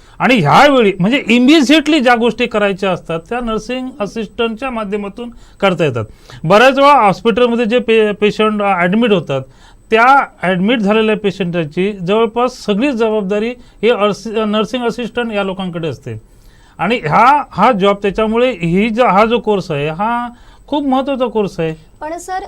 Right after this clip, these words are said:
Speaker 2: नर्सिंग आपण जे म्हणतो, म्हणजे नर्सिंगला तीन वर्ष किंवा दोन वर्ष, एक वर्षाचा सुद्धा तो कोर्स असतो, आणि रुग्ण सहाय्यक यामध्ये काय नेमका फरक आहे? म्हणजे दोन्ही,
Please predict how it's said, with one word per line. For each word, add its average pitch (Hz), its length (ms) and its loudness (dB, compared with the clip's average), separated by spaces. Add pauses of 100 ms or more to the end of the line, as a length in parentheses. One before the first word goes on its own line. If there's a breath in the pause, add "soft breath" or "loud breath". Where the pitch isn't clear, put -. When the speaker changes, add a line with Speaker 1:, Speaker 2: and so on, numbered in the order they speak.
(100)
Speaker 2:
नर्सिंग 285 600 -8
आपण 339 360 -10
जे 294 140 -8
म्हणतो, 233 360 -12
म्हणजे 214 260 -14
नर्सिंगला 285 560 -10
तीन 302 280 -10
वर्ष 269 260 -10
किंवा 277 240 -10
दोन 269 220 -8
वर्ष, 254 340 -12
एक 240 180 -8
वर्षाचा 247 380 -14
सुद्धा 240 320 -14
तो 247 80 -8
कोर्स 240 380 -12
असतो, 196 400 -16 (400 soft breath)
आणि 294 220 -6
रुग्ण 311 340 -6
सहाय्यक 233 720 -10
यामध्ये 339 360 -8
काय 359 280 -8
नेमका 370 340 -10
फरक 233 420 -10
आहे? 175 100 -16
म्हणजे 226 200 -10
दोन्ही, 269 580 -10